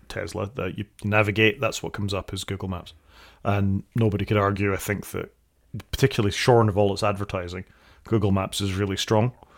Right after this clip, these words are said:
But as a means of sort of convincing people that Apple have got, you know, skin in the game when it comes to mapping, offering people an alternative is not necessarily a terrible idea.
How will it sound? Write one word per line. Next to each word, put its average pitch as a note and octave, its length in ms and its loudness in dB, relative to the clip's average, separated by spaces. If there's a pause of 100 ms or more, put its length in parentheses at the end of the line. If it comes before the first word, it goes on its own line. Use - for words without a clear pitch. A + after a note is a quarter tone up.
(400)
But B2+ 440 2
as C3+ 200 0
a C#3+ 60 2
means D3 440 2
of A2+ 100 -6
sort - 180 -6
of - 60 -14
convincing B2 460 -2
people B2 360 -4
that G#2 200 -2
Apple A2+ 340 -2
have G2 100 -10
got, - 280 -4
you A2 100 -4
know, G2 120 -4
skin C3 300 0
in A#2+ 100 2
the A2 80 2
game A#2+ 260 0
when G2 80 0
it F#2+ 100 -6
comes B2 260 -4
to - 80 -4
mapping, G#2+ 380 -2
offering G#2 260 -4
people G#2+ 300 -4
an F#2 60 0
alternative F#2+ 640 0
is G2+ 180 -6
not F3+ 340 -4
necessarily G3 600 -4
a G2+ 40 -4
terrible C3 360 0
idea. - 300 -2